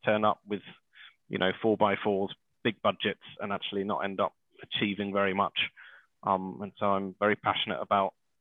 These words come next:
empowering people on the ground through business to, to create revenue that is then sustainable and carry on. So that matched very well with what Theo was trying to do. Theo was in touch with some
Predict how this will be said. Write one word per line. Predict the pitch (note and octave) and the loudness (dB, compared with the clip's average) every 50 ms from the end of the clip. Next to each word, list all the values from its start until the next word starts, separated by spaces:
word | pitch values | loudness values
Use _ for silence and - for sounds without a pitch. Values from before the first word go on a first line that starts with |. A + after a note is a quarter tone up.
| _ _ _ _ - | _ _ _ _ -12
empowering | - G#2 F#2 - - A2+ G#2+ G#2+ G#2 G2+ | -12 -8 -4 0 2 4 4 4 2 0
people | - - G#2+ - - G#2+ | 0 -2 -2 0 0 0
on | F#2+ F#2+ | 0 0
the | G2 F#2+ | -2 0
ground | G#2 G2+ G2 F#2+ F#2+ F#2+ F#2+ - - | 2 4 4 4 2 0 -4 -8 -8
through | - G2+ G2 - | -6 -6 -4 -2
business | - G2+ - - G2+ F#2+ - - - | -2 -2 -2 -2 -8 -8 -8 -8 -12
to, | - - _ _ _ - | -12 -12 _ _ _ -8
to | G#2 - - | -8 -8 -4
create | - - A2 G2+ G#2 G#2+ G#2+ E2+ D2 | -2 0 2 4 4 4 2 2 0
revenue | G2+ F#2+ F2 G2 F#2+ F#2+ F2 F2 | -2 -2 -2 -2 -4 -6 -6 -4
that | G2+ F#2 C#2+ | -4 -6 -6
is | - - | -8 -6
then | - G2 F#2+ F2+ | -6 -6 -6 -8
sustainable | - G2 - - G2 F#2+ F#2+ F#2 F2+ F#2 F2+ F2+ G2 | -12 -12 -8 -4 -4 -4 -4 -6 -6 -8 -8 -8 -8
and | F#2+ F2+ F#2 _ _ - | -8 -10 -14 _ _ -6
carry | - G#2 F#2+ F#2 F#2+ F2+ | -2 0 2 2 2 2
on. | F2 F2 F2+ - | 0 -2 -6 -6
So | - G#2 G2 G2 | -2 -2 -2 0
that | - A2 - - _ _ - - - - - _ _ | 0 0 -2 -2 _ _ -20 -20 -20 -20 -20 _ _
matched | - A2+ A2 - - - | 2 2 2 2 2 4
very | - A2 A2+ A2 | 6 6 6 8
well | G#2 G#2+ G2+ G2+ | 8 8 8 8
with | G2 G2+ F#2+ | 6 4 4
what | - G#2+ F#2 - - - | 4 2 0 0 0 2
Theo | B2+ A2+ G#2+ G#2 | 4 6 6 6
was | G2+ G2 F#2+ - | 4 2 0 0
trying | - G#2 G2+ F#2 | 0 0 0 -2
to | - - | -4 0
do. | G2+ G#2 A#2+ A2+ A#2 - _ - - - - - _ _ _ _ _ _ - - | 0 2 0 0 -2 -8 _ -20 -20 -20 -20 -20 _ _ _ _ _ _ -2 2
Theo | C3+ B2+ A#2+ A#2 A2+ | 4 6 6 8 6
was | A#2 A2+ - | 6 4 2
in | B2 A#2+ - - - | 0 -2 -2 -2 2
touch | D3 - - - - | 2 2 2 0 -2
with | - A#2+ A2+ - A2 | -2 -2 -2 0 -2
some | B2+ A#2+ A2+ A2+ A2 G#2+ | -2 -2 -2 -2 -6 -8